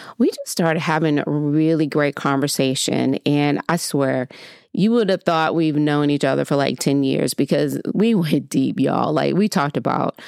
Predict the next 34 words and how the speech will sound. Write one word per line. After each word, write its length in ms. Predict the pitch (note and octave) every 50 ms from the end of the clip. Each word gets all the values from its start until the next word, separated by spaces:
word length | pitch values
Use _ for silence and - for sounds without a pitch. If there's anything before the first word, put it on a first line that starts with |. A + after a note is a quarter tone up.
| - - - - - _ -
traumas, 880 | - - A#3 A#3 G#3+ G#3+ G#3 G3+ G3+ G3+ G3 F#3+ F#3+ F#3 F#3 F3+ F#3 - -
our 160 | D#3 D#3 D3+
family, 680 | D3 - - F#3 F#3 F#3 F#3 F3+ F3+ F3+ F3+ F3 E3 E3
our 120 | C#3 D#3
favorite 340 | - - C3+ C#3 D3 - D3
music, 800 | D#3+ F3+ F#3+ G3 G3+ G3+ G3+ G3 F3+ F3+ F3+ F3 F3 E3+ D#3+ -
movies, 840 | - F#3+ F3+ F#3+ G3 G3 G3 F#3+ F#3+ F#3+ F#3 F#3 F3+ F3 D#3+ D3+ D3+
you 200 | E3 F#3 G3 G3
name 360 | F#3 F3 E3 D#3+ D#3+ D#3+ D#3
it. 280 | D3+ D3+ D3 C#3+ - - - - - - - - _ -
We 380 | D#3 D#3+ D3 D3+ E3 E3 F3
had 180 | E3+ D#3+ C#3+ C#3+
a 20 |
conversation 720 | - - C3+ B2+ B2+ C3+ - - - - - - - -
about 340 | - - - - - - -
it. 220 | - - - - _ _ _ _ _ _ _
So 160 | - - G3
my 140 | F#3+ F#3 F#3
friend, 520 | - - G3+ G3+ G3+ G3+ G#3 G#3 G3+ - - -
um, 480 | D#3+ D#3+ D#3+ D#3 D3+ D3+ D3+ D3 D3 - - _ _ _ _ _ -
asked 340 | D3 D3 D3 D3+ - - -
me 140 | D#3+ D3 D3
when 160 | D3 C#3+ C#3
they 100 | C#3 C#3
came 220 | - - D3+ D#3+
back, 260 | F3+ C4 F4 D#4+ C#4+ -
he 60 | C4
was 100 | A3 -
like, 140 | G#3 F#3 -
"Hey, 200 | G3+ G3+ F#3+ F3+
you 120 | E3+ D#3+
wanna 160 | D#3+ D#3 D3+
go 120 | - D#3 D3+
for, 520 | - - E3 D3+ D3+ D3 D3 C#3+ C#3+